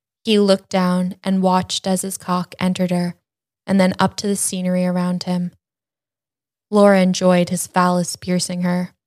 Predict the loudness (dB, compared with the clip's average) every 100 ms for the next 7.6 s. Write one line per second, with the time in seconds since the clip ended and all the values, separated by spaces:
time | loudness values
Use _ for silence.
0 | _ _ _ _ _ 2 4 4 2 -2
1 | -2 -4 0 0 -2 _ -6 -2 -2 -2
2 | -4 -6 -10 _ _ _ _ _ _ _
3 | _ _ _ 4 4 2 2 0 2 0
4 | -2 -4 -2 -2 -2 -6 -2 0 0 -2
5 | -2 -4 -4 _ _ _ _ 4 4 4
6 | 2 2 2 0 -2 0 2 2 2 0
7 | 0 0 2 0 -2 -6